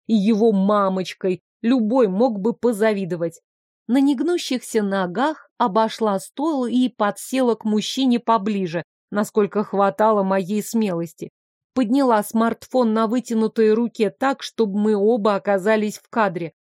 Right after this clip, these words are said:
Только учитывая оставшееся расстояние между нами,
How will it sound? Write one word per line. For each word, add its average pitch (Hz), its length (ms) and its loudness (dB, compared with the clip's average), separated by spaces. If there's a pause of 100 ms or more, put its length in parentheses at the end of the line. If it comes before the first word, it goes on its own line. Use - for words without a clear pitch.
Только 254 240 0
учитывая 226 720 0
оставшееся 214 720 -2
расстояние 214 680 0
между 208 380 -2
нами, 220 360 -2